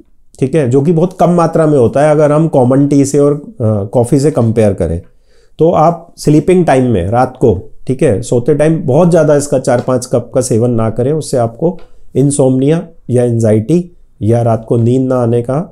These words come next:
समस्या हो सकता है। लेकिन यह, ये नींद ना आने का समस्या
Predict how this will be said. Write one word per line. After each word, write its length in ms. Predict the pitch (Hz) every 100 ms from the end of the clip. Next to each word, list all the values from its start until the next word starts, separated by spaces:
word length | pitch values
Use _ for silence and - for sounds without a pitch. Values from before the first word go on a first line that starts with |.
| -
समस्या 420 | 110 107 110 151
हो 180 | 120 117
सकता 380 | 120 113 - 123
है। 200 | 165 147
लेकिन 240 | 123 151
यह, 240 | 147 147 139
ये 260 | 131 139 160
नींद 280 | 143 160 175
ना 80 | 170
आने 240 | 147 147
का 100 | 147
समस्या 560 | 139 123 120 - 110